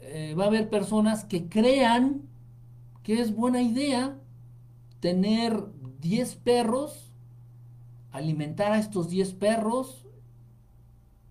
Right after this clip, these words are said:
eh, solventar sus gastos médicos de estos diez perros,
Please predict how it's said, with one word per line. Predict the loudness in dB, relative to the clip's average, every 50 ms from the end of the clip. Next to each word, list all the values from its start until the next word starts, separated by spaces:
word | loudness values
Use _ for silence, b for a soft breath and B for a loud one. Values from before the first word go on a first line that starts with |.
| -20 -20 _ _ _ _ _ -20 -20 -20 -20 -20 _ -20 -20 -20 -20 -20 -20 -20 -20 -20 -20 -20 -20 -20 -20 -20 -20 -20 -20 -20 -20 -20 -20 -20 -20 -20 -20 -20 -20 -20 -20 -12 -10
eh, | -8 -8 -8 -10
solventar | -4 0 2 2 2 2 0 0 0 0 0 0 -2 -2
sus | -2 -4 -2 -2
gastos | -2 -4 -2 -4 -4 -4 -2
médicos | 0 0 2 2 0 -2 -2 -4 -4 -2
de | -4
estos | -8 -6 -6 -8 -6
diez | -4 -6 -6 -6 -8
perros, | -4 0 2 2 2 2 0 -2 -4 -4 -6 -10 -14 -18